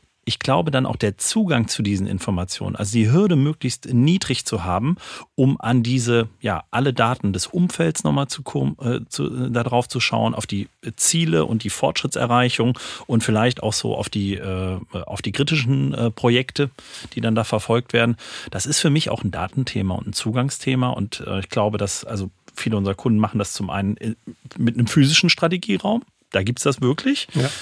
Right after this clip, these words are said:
Speaker 1: Die haben ihren, ihren Boardroom so umgebaut, haben da alles physisch, äh, auch teilweise noch mit Klebezettel, aber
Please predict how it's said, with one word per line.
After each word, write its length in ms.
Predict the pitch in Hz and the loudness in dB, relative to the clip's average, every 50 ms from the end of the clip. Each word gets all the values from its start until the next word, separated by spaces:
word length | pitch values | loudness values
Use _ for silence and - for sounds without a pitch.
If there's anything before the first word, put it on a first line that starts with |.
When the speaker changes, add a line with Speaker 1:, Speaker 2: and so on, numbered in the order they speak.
| - - | -12 -8
Speaker 1:
Die 140 | - 117 104 110 | -4 0 2 4
haben 140 | 117 117 | 4 4
ihren, 360 | 113 104 107 110 107 110 113 - | 2 2 2 4 4 4 2 2
ihren 200 | 98 107 104 98 | 0 0 2 2
Boardroom 440 | 98 101 113 - - 135 113 104 | 2 2 2 2 0 0 0 0
so 100 | 104 104 | 0 0
umgebaut, 640 | 101 - 123 139 147 147 143 160 165 180 202 202 - | 0 0 2 4 4 4 4 4 4 4 4 2 0
haben 120 | 120 123 113 | 0 2 2
da 100 | 107 - | 2 2
alles 240 | - 107 110 - | 2 0 0 -2
physisch, 500 | - - 139 156 165 170 208 214 - - - | 0 0 0 0 2 2 2 2 2 0 -2
äh, 200 | - 113 113 117 | -2 -2 -2 -2
auch 300 | - - - 104 104 - | -2 -2 -2 -2 -2 -4
teilweise 320 | - - 95 92 90 92 | -6 -6 -4 -4 -2 -2
noch 60 | 92 90 | -2 -2
mit 100 | 90 - | -4 -4
Klebezettel, 640 | - 101 95 107 131 - - 156 - - 87 85 | -4 -4 -2 -2 -4 -2 -4 -4 -2 -2 -4 -2
aber 260 | - 98 98 101 98 | -2 -2 0 -2 -2